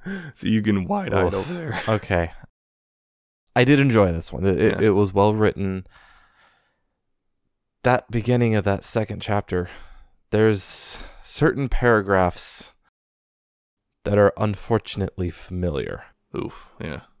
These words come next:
Speaker 2: It's well written, but yeah, that, it, some of them hit, hit kinda close to home.
Speaker 1: Yeah, it's a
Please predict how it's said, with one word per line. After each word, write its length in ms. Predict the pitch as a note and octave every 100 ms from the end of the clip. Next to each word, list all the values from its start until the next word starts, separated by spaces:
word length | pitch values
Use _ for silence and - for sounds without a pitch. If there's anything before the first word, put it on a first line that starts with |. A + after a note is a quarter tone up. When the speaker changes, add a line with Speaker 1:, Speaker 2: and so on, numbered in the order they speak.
| _ _ _ _ _ _ _ _ _ _ _
Speaker 2:
It's 160 | - -
well 240 | A2 B2
written, 320 | D3+ A2+ B2 A#2 - - _ _ _ _ _ _ _ _ _ _ _ _ _ _ -
but 180 | F#2+
yeah, 260 | F#2+ F2+ - -
that, 260 | - F#2+ F2+ -
it, 280 | G2 -
some 160 | - G#2
of 60 | F#2+
them 140 | F#2
hit, 200 | F#2 -
hit 260 | - F2+ -
kinda 220 | - D2+
close 300 | - - -
to 80 | -
home. 320 | - - G2 - _ _ -
Speaker 1:
Yeah, 120 | F2+
it's 200 | F2 -
a 240 | G2 F#2